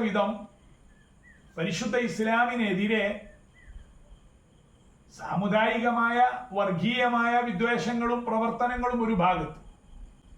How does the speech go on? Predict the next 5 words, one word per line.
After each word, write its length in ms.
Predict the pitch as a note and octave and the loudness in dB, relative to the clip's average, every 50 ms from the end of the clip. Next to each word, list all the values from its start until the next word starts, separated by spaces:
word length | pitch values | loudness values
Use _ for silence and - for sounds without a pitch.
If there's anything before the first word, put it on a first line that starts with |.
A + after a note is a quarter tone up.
| - - - - - - - - - - - - - - - - - D3 D#3 F3 G3+ | -20 -18 -16 -14 -14 -14 -14 -16 -20 -20 -20 -20 -20 -18 -18 -10 -4 -2 0 4 4
ആദർശപരമായ, 920 | A#3+ B3 C#4 C4+ B3+ - - - C4 C4 C4 B3+ B3 B3 B3 A#3+ A#3+ A#3+ A#3+ A#3+ A#3 A3+ A3 - - - - - - - - - - - - - E3 D#3 F3 | 4 4 4 4 2 2 2 2 2 2 2 2 2 2 2 2 2 2 2 2 2 2 0 -2 -6 -8 -12 -14 -16 -18 -20 -20 -20 -20 -18 -10 -4 -2 0
ദർശനപരമായ 960 | F#3+ G3 G3 - - - D4 C#4+ D4 C#4 C#4 C4 B3+ A#3+ A#3+ A#3+ A#3+ A#3 A3+ A3 G#3 - - - - - - - - - - - - F#3+ | 0 0 -2 -2 -2 0 2 4 4 4 4 4 4 4 4 4 2 2 2 2 2 2 0 -2 -8 -14 -18 -20 -20 -20 -10 -6 -4 -2
അധിക്ഷേപങ്ങൾ, 680 | F#3+ G3+ - - - G#3+ G#3 G#3 G3 G3 F#3+ F3+ D#3+ - - - - - - - - - - - - - - - - - - - - - - - - - - - - - - - - - - - - C#3 | -2 -2 -2 -4 0 2 2 2 2 2 0 -2 -2 -2 -4 -6 -8 -12 -14 -18 -20 -20 -20 -20 -18 -16 -16 -16 -16 -16 -16 -16 -16 -16 -18 -18 -18 -20 -20 -20 -20 -20 -20 -18 -12 -10 -8 -6 -4 -4
അതാണ് 320 | - - A3+ A#3+ B3+ C#4 B3+ - A#3 | -2 2 2 4 4 2 2 0 0
ശക്തി. 300 | A#3+ - - - C#4+ C#4+ | -2 -2 -2 -4 -6 -4